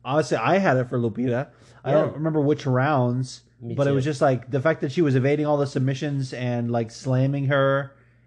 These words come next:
Speaker 1: and it felt like she was landing more sh-, well, no, P-, P-, Penny was kinda boxing her up at some
Speaker 2: Yeah.
Speaker 1: points. I don't know. It, it, it was a really hard fight to score, but I remember at the end thinking, "Okay,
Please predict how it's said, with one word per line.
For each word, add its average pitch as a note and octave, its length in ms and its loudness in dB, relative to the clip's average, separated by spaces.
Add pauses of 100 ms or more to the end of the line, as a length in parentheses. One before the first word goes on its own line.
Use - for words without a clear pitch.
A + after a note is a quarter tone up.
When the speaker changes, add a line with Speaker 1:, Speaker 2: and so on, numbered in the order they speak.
Speaker 1:
and B2+ 120 -6
it B2 40 -2
felt D#3 160 0
like D3 140 0
she E3+ 120 0
was C3+ 160 2
landing C3+ 300 0
more C3 120 4
sh-, C3+ 100 -10
well, F3 340 2
no, G3 220 0
P-, G3+ 120 -8 (180)
P-, G3+ 80 -14
Penny A#3+ 220 -8
was G#3 140 -4
kinda F#3+ 180 -2
boxing E3 360 -4
her D#3 100 2
up D3+ 100 2
at C3+ 100 -4
some - 120 -2
Speaker 2:
Yeah. F#3 100 2
Speaker 1:
points. B2 260 0
I C#3+ 100 -6
don't E3+ 120 -2
know. C3 220 2 (280)
It, F#3 200 2
it, G3+ 180 0
it A3 60 8
was A#3 180 4
a A3+ 60 4
really A3 180 4
hard F#3+ 300 2
fight F#3+ 320 -2
to E3 80 -6
score, F3+ 280 -2
but D3+ 100 0
I D3+ 40 4
remember F3+ 240 2
at E3+ 80 2
the E3 100 -2
end E3+ 160 0
thinking, C#3+ 460 -4 (320)
"Okay, D3+ 460 0